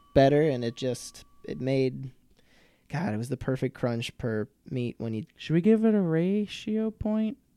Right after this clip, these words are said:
Speaker 1: Yeah. I, I mean, like
Speaker 2: No,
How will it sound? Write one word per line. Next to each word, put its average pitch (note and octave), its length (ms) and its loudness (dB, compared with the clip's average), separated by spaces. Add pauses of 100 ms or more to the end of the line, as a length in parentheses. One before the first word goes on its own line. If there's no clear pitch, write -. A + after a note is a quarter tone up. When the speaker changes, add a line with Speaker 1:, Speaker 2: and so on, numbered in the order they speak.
Speaker 1:
Yeah. D#3+ 380 4 (1300)
I, F3+ 200 6
I F3 140 2
mean, F#3 200 4
like F3 380 2 (1160)
Speaker 2:
No, B2 340 2